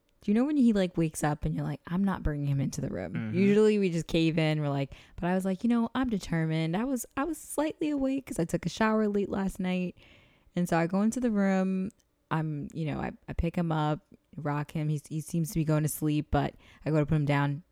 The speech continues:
Speaker 1: immediately pops up. So I remembered, oh, he didn't have Baba.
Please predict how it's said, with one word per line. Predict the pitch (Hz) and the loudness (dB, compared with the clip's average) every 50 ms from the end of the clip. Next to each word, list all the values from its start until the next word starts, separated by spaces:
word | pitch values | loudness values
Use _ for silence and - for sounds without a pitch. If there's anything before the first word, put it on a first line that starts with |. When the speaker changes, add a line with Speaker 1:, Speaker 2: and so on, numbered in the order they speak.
| _ _ - | _ _ 0
Speaker 1:
immediately | 160 156 143 127 139 135 131 - | 2 2 2 2 0 0 -2 -2
pops | - - - - - - | -4 -6 -8 -6 -10 -10
up. | - - _ _ _ - - - - - - - _ _ _ _ _ | -10 -12 _ _ _ -20 -20 -20 -20 -20 -20 -20 _ _ _ _ _
So | - 175 | -4 -2
I | 175 175 | 0 0
remembered, | 170 175 165 165 165 160 165 - - - | 2 2 2 2 2 2 0 -2 -4 -6
oh, | 190 190 175 165 160 - | -6 -4 -4 -6 -8 -12
he | - - - - - | -16 -18 -18 -14 -8
didn't | - 151 165 170 165 | -6 -4 -2 -2 -4
have | 151 - - 156 - - | -6 -6 -8 -8 -4 -2
Baba. | 214 220 247 254 226 - 208 196 170 151 147 165 | -2 0 0 -2 0 0 2 2 2 0 -2 -4